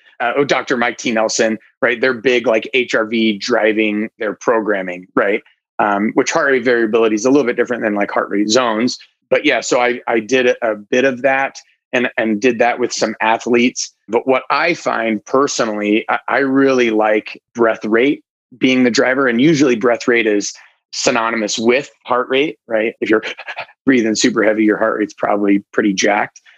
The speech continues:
And using that as my regulation tool, just because then I don't need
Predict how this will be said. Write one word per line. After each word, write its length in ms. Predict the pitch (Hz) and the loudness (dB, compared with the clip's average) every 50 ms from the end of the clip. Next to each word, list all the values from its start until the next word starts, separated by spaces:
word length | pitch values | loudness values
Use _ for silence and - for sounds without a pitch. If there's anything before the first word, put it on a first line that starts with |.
| _ _ - | _ _ -4
And 220 | 131 120 110 107 | -2 0 2 2
using 360 | 107 123 135 131 117 123 117 110 | 2 2 2 2 2 0 0 0
that 180 | 107 110 107 | 0 0 0
as 100 | 110 101 | 0 0
my 140 | 107 107 104 | 0 -2 0
regulation 640 | 104 107 104 104 101 107 101 104 107 110 - 127 120 | 2 2 2 2 2 2 2 2 2 2 0 0 -2
tool, 420 | 110 - - 123 120 120 117 110 - _ - | -2 0 2 2 2 2 0 -4 -12 _ -4
just 160 | 104 151 147 - | -2 -2 0 0
because 380 | 135 123 143 139 - 123 107 | 0 0 0 -2 -2 -4 -2
then 120 | 110 120 113 | 0 0 0
I 120 | 110 107 | 0 -2
don't 280 | 101 120 113 107 110 - | 0 0 -2 -2 -2 -2
need 360 | 123 117 113 110 107 107 | 0 2 2 2 0 -2